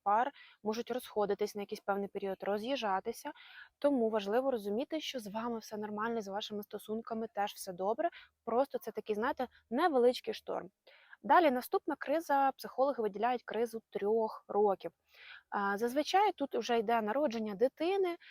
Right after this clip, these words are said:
звісно ж таки, це досить таки велика відповідальність для пари, і саме тому тут виникає дуже багато моментів, хто за що відповідає, перерозподілення обов'язків, фінансові питання, е,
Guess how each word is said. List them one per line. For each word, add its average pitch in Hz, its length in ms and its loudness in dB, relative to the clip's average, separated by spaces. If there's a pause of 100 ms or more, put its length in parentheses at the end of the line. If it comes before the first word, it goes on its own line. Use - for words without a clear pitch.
(140)
звісно 220 380 -4
ж - 100 -12
таки, 208 180 -4
це 196 140 -6
досить 233 280 2
таки - 180 -10
велика 233 340 0
відповідальність 196 640 -4
для 302 140 0
пари, 320 400 2
і 233 60 -8
саме 240 340 -4
тому 247 240 -4
тут - 200 -8
виникає 220 360 -2
дуже 220 220 -4
багато 202 440 -2
моментів, 208 580 -6 (340)
хто - 180 -2
за 294 80 -2
що 294 160 -4
відповідає, 202 760 0 (100)
перерозподілення 247 960 -4
обов'язків, 190 800 -4
фінансові 226 580 -4
питання, 185 500 -8 (360)
е, 190 580 -4